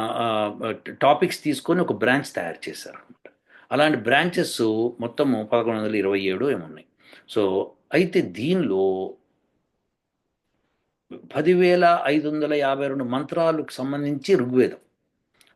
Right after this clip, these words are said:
అలానే ఐదు వేల చిల్లర అథర్వవేదం, అలానే యజుర్వేదం పద్దెనిమిది వందలు ఉన్నాయి, అలానే సామవేదం పంతొమ్మిదిలో, పంతొమ్మిది వందలు, ఇట్లా అన్నీ కలిపితే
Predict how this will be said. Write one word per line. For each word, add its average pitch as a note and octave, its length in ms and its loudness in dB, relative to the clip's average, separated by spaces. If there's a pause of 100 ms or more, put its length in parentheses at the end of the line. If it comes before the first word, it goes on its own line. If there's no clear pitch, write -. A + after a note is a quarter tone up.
(100)
అలానే E3 280 4
ఐదు D#3 220 4
వేల D3+ 200 4
చిల్లర D3+ 440 0 (400)
అథర్వవేదం, A2+ 600 -6 (480)
అలానే D#3+ 640 2 (140)
యజుర్వేదం D#3+ 580 4
పద్దెనిమిది C#3+ 400 -2
వందలు D#3+ 340 2 (280)
ఉన్నాయి, G2 380 -4 (320)
అలానే D#3+ 360 2
సామవేదం D3+ 500 2
పంతొమ్మిదిలో, E2+ 560 -6 (240)
పంతొమ్మిది G#2 320 0
వందలు, - 220 -6
ఇట్లా D3+ 340 4
అన్నీ D#3 180 2
కలిపితే C#3+ 360 0